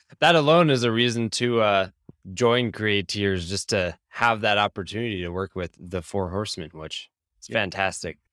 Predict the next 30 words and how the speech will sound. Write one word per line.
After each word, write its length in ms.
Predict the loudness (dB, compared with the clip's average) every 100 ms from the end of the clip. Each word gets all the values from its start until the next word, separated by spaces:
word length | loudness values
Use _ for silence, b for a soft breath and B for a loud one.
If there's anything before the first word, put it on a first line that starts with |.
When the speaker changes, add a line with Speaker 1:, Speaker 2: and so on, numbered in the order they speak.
| B 0
Speaker 1:
I 120 | 0
peaked 340 | 0 -2 0
when 120 | 0
you 120 | 2 4
said 380 | 4 4 0 -6 _ -2
kind 160 | 0 0
of 100 | -2
this 180 | -4 -4
entrepreneur 720 | -6 -4 -6 -4 0 2 0
piece. 460 | -2 -4 -2 -2 0
That's 240 | -2 0
something 340 | -4 -4 -4 0
I 300 | 2 2 2
have 260 | -2 -2
been, 180 | -2 0
like, 300 | 0 -2 -6 _ _ _
studying, 760 | -6 4 6 6 6 4 2 0
and 120 | -2
I 80 | -4 -4
have 220 | -6 -6
my 100 | -2
own 160 | -2
podcast 540 | 2 2 4 2 2 0
of 260 | -2 -4 -6
entrepreneurship, 840 | -6 -6 -6 0 0 2 2 2 0
Speaker 2:
Yeah. 80 | -4
Speaker 1:
and 80 | -6 -4
it, 220 | -4 -4 -4
it's 240 | -4 -4
cool 560 | -6 0 2 4 2